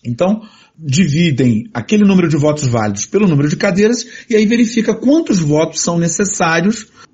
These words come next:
para eleger uma pessoa para a Câmara. Se o partido teve um montão de votos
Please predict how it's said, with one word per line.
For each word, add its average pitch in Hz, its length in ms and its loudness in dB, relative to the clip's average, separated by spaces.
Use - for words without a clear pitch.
para 170 120 2
eleger 190 600 2
uma 208 200 4
pessoa 202 640 0
para 247 140 -2
a 262 40 -4
Câmara. 143 340 -2
Se - 200 -2
o 202 40 2
partido 165 380 -4
teve 165 180 0
um 170 80 0
montão 160 500 0
de 131 100 2
votos 196 640 -2